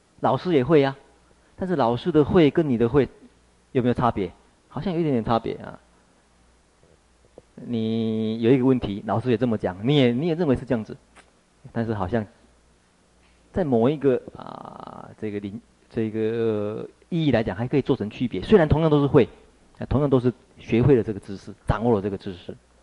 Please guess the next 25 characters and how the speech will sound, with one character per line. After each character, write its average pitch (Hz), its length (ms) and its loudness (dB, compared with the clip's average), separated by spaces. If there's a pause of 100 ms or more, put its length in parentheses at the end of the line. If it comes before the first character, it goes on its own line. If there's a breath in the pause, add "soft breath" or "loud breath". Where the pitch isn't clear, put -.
(2000 soft breath)
但 240 140 4
是 208 80 0
这 233 160 8
一 226 60 2
种 135 220 2
呢， 143 160 2
就 147 240 4
跟 143 440 2 (300)
老 90 180 -6
师 123 180 -6
没 107 100 -2
关 101 180 -4
系 92 200 -12 (140)
啊。 - 100 -20 (720)
他 123 240 -2 (1600)
不 175 100 6
是 196 180 -2
只 160 180 -2
有 170 120 8
老 113 160 6
师 135 140 -4
跟 147 100 -2
学 127 80 6
生 123 100 0
会 127 160 4